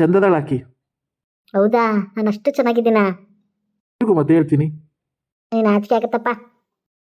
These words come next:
Speaker 1: ಅದ್ಯಾಕೆ ನಾಚ್ಕೋಬೇಕು?
Speaker 2: ಮತ್ತೆ ಹೇಳ್ರಿ, ಮತ್ತೆ ನಾನು ಎಷ್ಟು ಚೆನ್ನಾಗಿದ್ದೀನಿ ಅಂತ.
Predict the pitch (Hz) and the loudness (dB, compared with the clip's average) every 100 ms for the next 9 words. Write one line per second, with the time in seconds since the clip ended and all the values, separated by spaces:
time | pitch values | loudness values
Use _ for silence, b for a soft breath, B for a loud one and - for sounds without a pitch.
0 | _ _ - 185 175 143 135 135 123 123 | _ _ -4 0 0 0 -2 0 -2 -4
1 | - _ _ _ _ _ _ _ _ _ | -14 _ _ _ _ _ _ _ _ _
2 | _ 240 240 294 247 196 196 202 208 208 | _ -6 0 0 2 0 0 0 0 0
3 | 214 190 175 165 160 | 0 0 -2 -8 -10